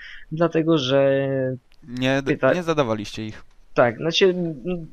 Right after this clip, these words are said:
Speaker 1: przyszło
Speaker 2: Proste.
Speaker 1: jedno pytanie, e, w komentarzu, no ale to jest za mało, tak? Mówiłem, że tych pytań musi się troszeczkę zebrać, więc przy okazji, skoro, jeżeli ktoś o tym nie wiedział, to zachęcamy do zadania pytania pod audiologiem drugim w komentarzu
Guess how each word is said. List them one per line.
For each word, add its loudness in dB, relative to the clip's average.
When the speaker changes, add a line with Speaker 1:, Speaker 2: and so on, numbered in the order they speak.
Speaker 1:
przyszło 0
Speaker 2:
Proste. 6
Speaker 1:
jedno 6
pytanie, 2
e, 2
w -16
komentarzu, 0
no -4
ale 0
to 2
jest 0
za 4
mało, 6
tak? -2
Mówiłem, -4
że -6
tych -6
pytań -6
musi -8
się -4
troszeczkę -4
zebrać, 0
więc -4
przy 0
okazji, 0
skoro, 0
jeżeli -2
ktoś -2
o -6
tym -2
nie 0
wiedział, 2
to -2
zachęcamy -4
do -10
zadania -6
pytania -10
pod -10
audiologiem -4
drugim -4
w -20
komentarzu -8